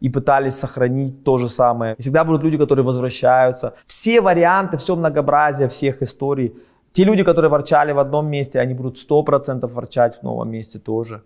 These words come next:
Да, как бы ты всегда берёшь себя с собой. Но если человек настроен в новом месте построить новую жизнь, это абсолютно сто процентов, тысячу процентов возможно. Люди, которые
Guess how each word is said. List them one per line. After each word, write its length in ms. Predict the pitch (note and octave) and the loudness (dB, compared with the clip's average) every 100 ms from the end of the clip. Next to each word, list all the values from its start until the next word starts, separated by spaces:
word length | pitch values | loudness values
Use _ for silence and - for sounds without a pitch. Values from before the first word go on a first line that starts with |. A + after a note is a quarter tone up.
| _ | _
Да, 200 | D#3 B2+ | -2 -2
как 180 | A#2+ A2+ | -2 -10
бы 80 | A2 | -10
ты 120 | A#2+ | -10
всегда 320 | C3+ B2 C3+ | -4 0 2
берёшь 300 | C3+ B2+ B2 | 2 -2 -4
себя 280 | - A2+ A#2 | -8 -6 -6
с 80 | - | -6
собой. 340 | A2 A#2 A#2 | -10 -10 -8
Но 100 | C3 | 0
если 360 | C#3 F3 G3 D#3 | 4 4 2 -2
человек 480 | D#3 D3 C#3+ D3+ - | -2 0 2 -2 -4
настроен 680 | A#2 A#2+ - D3 C#3+ A#2 G#2+ - _ - | -4 -4 0 2 4 2 -4 -16 _ -10
в 160 | A2 | -2
новом 320 | C3+ C#3+ B2+ | 2 2 0
месте 300 | C3 C3+ - | -2 -8 -10
построить 480 | G#2 A2 - B2 A2 | -10 -10 -6 -4 -4
новую 320 | A#2+ A#2 A2 | -2 -4 -4
жизнь, 460 | G#2 A#2+ F3+ F#3 D3 _ _ _ _ _ | -6 -4 -4 -6 -14 _ _ _ _ _
это 320 | D#3 C#3+ C3+ | 0 2 0
абсолютно 720 | A#2+ A#2 - - B2 C3+ - A#2+ | 0 -4 -8 -2 -2 -2 -6 -8
сто 200 | - A#2+ | -4 -4
процентов, 580 | A2+ G#2+ B2 B2 B2 - _ _ _ - | -4 -6 -6 -6 -8 -16 _ _ _ -2
тысячу 380 | C#3 - - | -2 -2 -8
процентов 600 | - A#2+ - A#2+ A#2+ A#2+ - _ _ _ - | -4 -4 -2 -4 -4 -8 -18 _ _ _ -2
возможно. 580 | G#2+ G#2 G2 F2 F2 E2 | -2 0 -4 -6 -10 -6
Люди, 540 | A2+ F3 G#3 A3 - - _ _ _ _ _ _ _ | 2 2 2 0 -4 -12 _ _ _ _ _ _ _
которые 580 | A#2 A2 C3 B2+ A#2 | -4 0 2 2 0